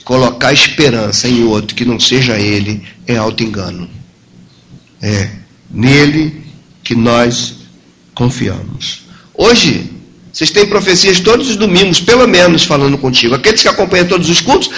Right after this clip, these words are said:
você tá ouvindo Deus falar direto com você. Mas nós podemos ser, como eu disse, como os religiosos da época de Jesus. O texto tá diante dos olhos dele,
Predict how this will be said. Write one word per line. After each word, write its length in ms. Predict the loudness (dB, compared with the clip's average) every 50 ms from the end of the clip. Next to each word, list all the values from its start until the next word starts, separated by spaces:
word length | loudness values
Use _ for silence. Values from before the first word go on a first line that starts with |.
| -8 -4
você 120 | -2 -2 0
tá 100 | 2 2
ouvindo 320 | 2 4 4 2 2 2
Deus 160 | 2 2 2
falar 600 | 2 2 2 2 4 2 2 0 -2 -6 -14 -10 -4
direto 460 | 0 2 4 4 4 4 2 0 -2
com 100 | -4 -4
você. 400 | -2 -2 -4 -4 -6 -8 -10 -14 -16 -20 _ _ _ -20 -20 -20 -20 -20 -20 -20 -20 -20 -20 _ -20 -20 -20 -20 -20 _ -20 -20 -16 _ -14 -14 -14 -14 -18 _ -20 -20 -20 -14 -8
Mas 160 | -6 -2 0
nós 160 | 0 0 0
podemos 420 | -2 -2 -2 -2 0 0 0 0 0
ser, 320 | 2 2 2 2 0 -2
como 220 | -2 0 2 2
eu 40 | 2
disse, 360 | 2 0 -2 -2 -2 -4 -6
como 640 | -6 -6 -4 -2 0 2 2 2 2 2 0 -2 -4 -4
os 460 | -2 0 0 -2 -4 -6 -14 -20 -20 _ -20 -20 -20 -20 -20 -20 -20 _ _ _ -4
religiosos 720 | 0 2 2 2 2 2 2 2 4 4 4 2 0 0
da 100 | 0 0
época 300 | 2 0 0 -2 -4 -6
de 120 | -4 -2 -2
Jesus. 420 | -2 0 0 0 0 0 0 -2 -2
O 80 | -2 -4
texto 400 | -2 0 2 2 2 2 0 -2
tá 120 | -2 -2
diante 360 | -2 0 0 0 2 2 0
dos 180 | 0 -2 0 0
olhos 260 | 2 2 2 2 0
dele, 520 | -2 0 0 0 2 0 0 -2 -6 -8